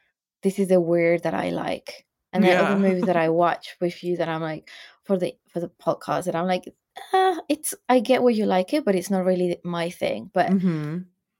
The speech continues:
Speaker 1: yeah, it's funny, isn't it? Um,
Speaker 2: Yeah, I, I get why you like it, but yeah, again, it's
Speaker 1: I
Speaker 2: just
Speaker 1: mean,
Speaker 2: not
Speaker 1: I,
Speaker 2: my
Speaker 1: I also
Speaker 2: thing.
Speaker 1: wonder whether it is, like, a generational thing. I wonder if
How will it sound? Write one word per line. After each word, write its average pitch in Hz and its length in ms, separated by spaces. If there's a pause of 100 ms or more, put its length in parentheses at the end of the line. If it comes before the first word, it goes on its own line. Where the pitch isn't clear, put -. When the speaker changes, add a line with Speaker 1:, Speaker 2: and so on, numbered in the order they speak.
(140)
Speaker 1:
yeah, 185 180
it's - 200
funny, 202 260
isn't 175 180
it? - 280
Um, 170 200
Speaker 2:
Yeah, 170 640
I, 160 260
I 180 40
get 175 220
why 151 140
you 147 140
like 147 260
it, 139 180
but 135 100
yeah, 143 240
again, 151 300
it's 135 80
Speaker 1:
I 262 60
Speaker 2:
just 320 140
Speaker 1:
mean, - 20
Speaker 2:
not 302 140
Speaker 1:
I, 320 40
Speaker 2:
my - 180
Speaker 1:
I - 40
also 320 320
Speaker 2:
thing. 370 40
Speaker 1:
wonder 277 420 (100)
whether 226 280
it 208 260
is, 214 260
like, 208 220
a 185 200
generational 185 720
thing. - 260
I 196 80
wonder 214 460
if 214 220